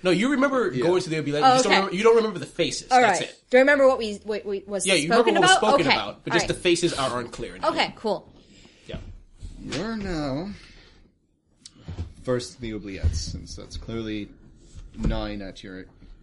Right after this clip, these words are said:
Speaker 2: inquisitive nature. Oubliettes will not be there tomorrow. They will never be in the same place. They move. You were allowed in because Celeste asked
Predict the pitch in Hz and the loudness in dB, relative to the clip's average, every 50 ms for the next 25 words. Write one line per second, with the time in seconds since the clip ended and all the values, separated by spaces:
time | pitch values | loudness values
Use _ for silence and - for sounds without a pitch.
0 | - - 110 104 - - 107 101 104 98 98 - - 95 78 65 - - - 131 | -18 -16 -16 -14 -12 -12 -12 -12 -12 -14 -16 -16 -18 -18 -18 -18 -20 -20 -20 -20
1 | - _ _ _ - _ _ _ _ - - - - - - - - _ _ _ | -20 _ _ _ -20 _ _ _ _ -20 -20 -20 -20 -20 -20 -20 -20 _ _ _
2 | _ _ _ _ _ - 117 113 107 107 113 110 110 107 101 - - 113 107 107 | _ _ _ _ _ -8 -8 -6 -6 -6 -8 -8 -8 -8 -8 -10 -12 -12 -10 -10
3 | 107 95 - 113 107 101 104 98 90 - - 95 85 73 53 - - - _ _ | -12 -12 -14 -14 -14 -12 -12 -12 -14 -16 -18 -18 -18 -20 -20 -20 -20 -20 _ _
4 | _ _ _ _ _ _ _ _ _ - - - - 98 101 104 110 113 113 110 | _ _ _ _ _ _ _ _ _ -20 -20 -20 -20 -16 -14 -10 -10 -8 -8 -8
5 | 95 104 101 98 95 95 - - 92 92 87 87 - - - _ - - - - | -10 -12 -12 -12 -12 -14 -14 -14 -14 -14 -16 -18 -20 -20 -20 _ -20 -20 -20 -20
6 | - - - - - - - - - - - _ _ - - - - - - - | -20 -20 -20 -20 -20 -20 -20 -20 -20 -20 -20 _ _ -20 -20 -20 -20 -20 -20 -18
7 | - 101 104 110 110 87 - - _ _ _ - - - - - - - - - | -14 -12 -12 -12 -12 -14 -16 -20 _ _ _ -20 -20 -20 -18 -18 -18 -18 -20 -20
8 | - _ _ _ _ - - _ _ - - - - - - _ - - _ _ | -20 _ _ _ _ -20 -20 _ _ -20 -20 -20 -20 -20 -20 _ -20 -20 _ _
9 | _ - _ _ _ - - - - - - - - - - 107 101 120 156 185 | _ -20 _ _ _ -20 -18 -18 -18 -20 -8 -4 -4 -4 -4 -4 -4 -4 -2 -2
10 | 151 120 117 127 139 123 107 107 104 101 101 104 95 92 95 90 87 - 107 107 | -2 -4 -4 -4 -6 -6 -6 -6 -8 -8 -8 -10 -10 -10 -12 -12 -12 -12 -12 -12
11 | 101 104 117 127 131 127 107 104 104 - 107 101 104 - - - 107 104 110 120 | -10 -10 -10 -10 -10 -12 -14 -16 -16 -14 -14 -14 -14 -14 -16 -16 -14 -14 -14 -14
12 | 135 139 - - - 117 113 113 - - - - - - - | -14 -16 -18 -20 -20 -12 -8 -6 -4 -4 -6 -6 -10 -12 -14